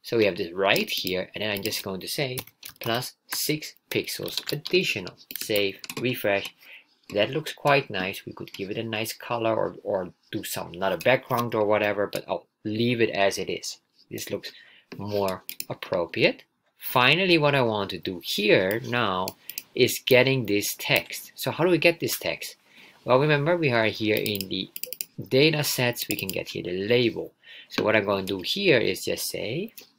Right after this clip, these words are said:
data set, or this shorthand here, dot label.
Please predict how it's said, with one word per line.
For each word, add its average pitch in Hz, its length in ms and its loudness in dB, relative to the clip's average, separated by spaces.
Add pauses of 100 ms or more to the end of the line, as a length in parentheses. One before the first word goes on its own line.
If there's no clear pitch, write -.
(840)
data 90 320 -4
set, 160 360 2
or 92 200 -4
this - 220 -6
shorthand 113 540 0
here, 175 340 2 (2250)
dot 98 300 0 (260)
label. 90 460 0